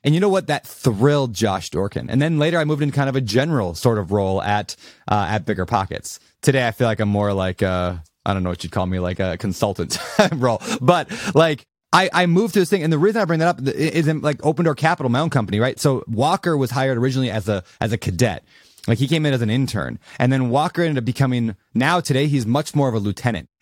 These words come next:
And this is the point I wanna make here. Nothing thrills a general more than to promote somebody from cadet to lieutenant and lieutenant to eventually general. Because when,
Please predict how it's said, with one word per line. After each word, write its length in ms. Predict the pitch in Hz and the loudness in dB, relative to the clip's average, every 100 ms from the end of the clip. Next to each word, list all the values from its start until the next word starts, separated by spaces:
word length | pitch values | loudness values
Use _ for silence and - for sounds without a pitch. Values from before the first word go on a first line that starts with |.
| - | 0
And 140 | 156 | 2
this 100 | 165 | 2
is 60 | 180 | 0
the 80 | |
point 200 | 185 165 | 0 0
I 40 | 156 | 0
wanna 160 | 135 | 0
make 180 | 113 110 | 0 -2
here. 240 | - 80 - _ _ _ - - | -2 -6 -8 _ _ _ -14 0
Nothing 680 | 120 131 156 170 196 196 196 | 2 2 0 0 0 0 -2
thrills 840 | - - - 131 135 139 113 107 - | -6 -10 -2 0 2 2 0 -4 -4
a 120 | 117 | -4
general 640 | 107 90 117 127 131 131 | -2 0 0 0 0 0
more 440 | 110 110 98 87 82 | 0 0 -2 -4 -6
than 140 | - 107 | -4 -2
to 100 | 98 | -4
promote 380 | - 104 117 - | -2 0 0 -2
somebody 340 | - 113 110 | -2 -2 -2
from 180 | 104 98 | -2 -6
cadet 600 | - 87 90 110 110 - _ _ _ _ _ _ - | -4 -8 -4 -4 -4 -12 _ _ _ _ _ _ -2
to 200 | 127 104 | 0 0
lieutenant 500 | 101 - 127 123 - | -2 -2 -2 -2 -4
and 120 | 92 | -6
lieutenant 420 | 92 - 120 123 | -6 -4 -4 -2
to 60 | - | 0
eventually 320 | 107 104 101 | -2 -2 -2
general. 280 | 92 107 92 | -2 -2 0
Because 240 | 90 107 | -2 -2
when, 200 | 95 110 | 0 -2